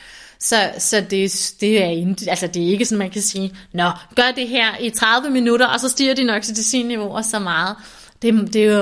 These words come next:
jo sådan baseret på, hvad vi har af, der er rigtig meget tryghed i det, så det er jo også baseret på, hvad vi har med os af oplevelser, som vi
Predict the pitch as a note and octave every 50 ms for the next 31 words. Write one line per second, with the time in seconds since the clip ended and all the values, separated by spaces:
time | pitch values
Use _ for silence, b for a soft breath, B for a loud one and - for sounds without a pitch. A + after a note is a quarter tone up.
0 | G3 F#3 F3 F3 F3 F3+ D#3 D#3 F3 - - - E3+ F#3 F3 - A3 G#3 G#3+ A3
1 | G3+ G3 - - A#3 A#3 A#3 - D#4 - - A#3+ A#3+ A3+ F#3 G#3+ A3+ G#3+ G3+ G#3
2 | G3+ F#3+ - - A3+ A#3+ - - A#3+ A3+ A3+ B B B B B G#3 - G3 B3
3 | C#4 C4 B3+ A3+ A3 A3 A3+ - - C4 C4 C4+ D#4+ D4+ C#4+ B3+ B3+ B3+ C4+ C4
4 | B3 A3+ A#3 A#3 A3 A#3 A#3 - - B3+ - C4 B3+ A3+ B3 A#3+ - B3+ B3 G#3+
5 | A3 G#3+ A3+ A3 F#3+ - G#3+ G#3+ G3 F#3+ A3 A#3 A3+ - - - G#3 G#3 G#3+ A#3
6 | A3+ G#3 - G3+ - G#3 - G#3+ G3+ G3+ G3+